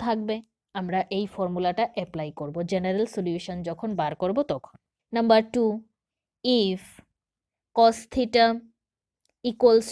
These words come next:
to cos alpha, then theta equals to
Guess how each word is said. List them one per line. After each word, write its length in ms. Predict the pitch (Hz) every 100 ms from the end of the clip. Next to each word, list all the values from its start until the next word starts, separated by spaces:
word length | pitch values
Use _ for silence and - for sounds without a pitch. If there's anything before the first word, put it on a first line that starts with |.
| -
to 80 | 240 233 208
cos 220 | 208 220 226
alpha, 320 | 202 196 185 143 - _ _ _ _ _ _ _ _ _ 208
then 260 | 220 190 185 214 _ _ _ _ _ _ _ _ _ _ _ _ _ _
theta 360 | - 226 226 247 - 233
equals 360 | 220 208 202 -
to 80 | -